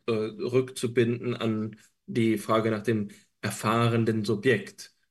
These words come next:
was ja bei dem Phänomenalismus, ähm, immer noch mit beteiligt ist.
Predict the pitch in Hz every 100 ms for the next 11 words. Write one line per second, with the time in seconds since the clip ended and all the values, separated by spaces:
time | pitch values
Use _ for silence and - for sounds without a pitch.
0 | - 104 113 104 104 101 104 98 98 -
1 | 135 123 113 107 107 104 - 117 117 -
2 | _ _ _ _ _ _ 117 113 113 117
3 | 120 123 131 - - 127 120 120 120 -
4 | _ _ 120 131 151 - - _ _ -
5 | - - 101 85 - 87 - - - -